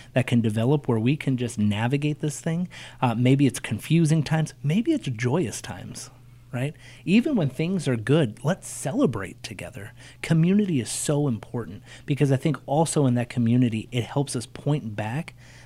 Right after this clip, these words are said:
to the very purpose and the very reason or the very source of where that joy comes from. That's Christ. So let's remember him. Let's talk about what he's done for us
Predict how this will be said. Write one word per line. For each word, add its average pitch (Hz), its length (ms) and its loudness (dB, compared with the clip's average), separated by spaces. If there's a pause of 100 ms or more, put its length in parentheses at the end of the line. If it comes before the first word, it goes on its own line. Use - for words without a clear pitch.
to - 80 -2
the 123 100 0
very 127 220 -2
purpose - 480 -4
and 113 100 -2
the 107 60 -2
very 120 220 4
reason 113 480 0
or 101 40 -6
the 104 60 -6
very 113 220 -2
source - 500 -2
of 104 80 -6
where 110 140 -4
that 104 180 -4
joy 104 240 -4
comes 104 300 -8
from. - 300 -12 (280)
That's 107 160 -8
Christ. - 480 -10 (400)
So 139 140 0
let's - 200 0
remember 143 400 4
him. 110 380 -10 (260)
Let's - 160 0
talk - 360 0
about 113 240 0
what 104 120 -8
he's 107 220 -8
done 101 240 -6
for 98 240 -10
us 113 220 -12